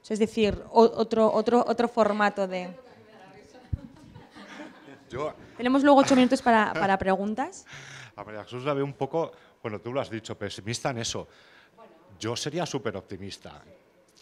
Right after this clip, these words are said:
Speaker 1: Muy bien,
Speaker 2: Y
Speaker 1: me
Speaker 2: lo digo,
Speaker 1: encanta. Diferencia
Speaker 2: y lo,
Speaker 1: de
Speaker 2: y sobre todo lo digo por ti y por tu negocio,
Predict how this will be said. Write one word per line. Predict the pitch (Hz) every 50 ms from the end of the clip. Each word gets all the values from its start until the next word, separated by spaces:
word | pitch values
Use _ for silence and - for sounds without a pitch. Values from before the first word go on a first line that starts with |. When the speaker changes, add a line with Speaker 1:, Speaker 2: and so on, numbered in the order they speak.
| _ -
Speaker 1:
Muy | 269 302 294
bien, | 277 262 233 - 196
Speaker 2:
Y |
Speaker 1:
me | 202 208 220
Speaker 2:
lo | 117 117
digo, | - 285 269 269
Speaker 1:
encanta. | - 190 180 175 185
Diferencia | 233 226 - 254 254 277 294 302 - 294
Speaker 2:
y | 285 277
lo, | 277
Speaker 1:
de | 277 269 269 262 254 247 247 240 240 240 240
Speaker 2:
y | 247
sobre | - 131 120 110 110
todo | 269 131 147 170
lo | 185 160
digo | 131 139 151 165
por | 160 - 127 117 -
ti | - 156 196 196 - -
y | 123 120
por | - - 113 104
tu | - - 117
negocio, | 104 107 104 101 113 131 127 - - 170 180 170